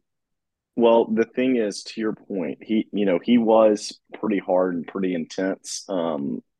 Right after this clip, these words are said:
and not a lot of people see that. The, you know, the one thing that I've always told people, and I think I've told him this before, is, um,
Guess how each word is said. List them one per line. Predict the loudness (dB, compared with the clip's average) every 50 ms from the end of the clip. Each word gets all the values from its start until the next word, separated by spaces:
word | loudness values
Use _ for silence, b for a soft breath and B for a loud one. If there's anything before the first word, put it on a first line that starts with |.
| _ _ _ _ _ _ _ -4
and | 0 2
not | 2 4 4 4
a |
lot | 4 4 4
of | 2 0
people | -2 -4 -4 -4 -4
see | -4 -2 -2 0 2
that. | 4 4 4 4 4 2 0
The, | -2 -2 -2 -2 -4 -8 _ _ _ _ _ _ _ _ _ _ _ _ _ _ _ _ _ _ _
you | -2 2
know, | 2 2
the | 2 2
one | 2 2 2 2 2
thing | 0 -2 -2 0
that |
I've | 0 0 0 0
always | 0 0 0 -2 -4 -6
told | -8 -8 -8 -8
people, | -6 -6 -6 -4 -2 -2 0 0
and | 0 -2
I | -4 -4
think | -4 -6 -4 -2
I've | -2 -4 -4
told | -4 -6 -6 -4 -4
him | -2 -2 -2 -2 -4 -4 -6
this | -4 0 0 0 0 0
before, | -4 -6 -6 _ 0 2 4 4 4 4 4 2 -2 _ _ _ _ _ _ _ _ _ _ _ _ _ _ _ _ _ -4
is, | 0 0 2 2 2 2 0 -2 -4 -6 -4 -2
um, | 0 0 2 2 0 -2 -4 -6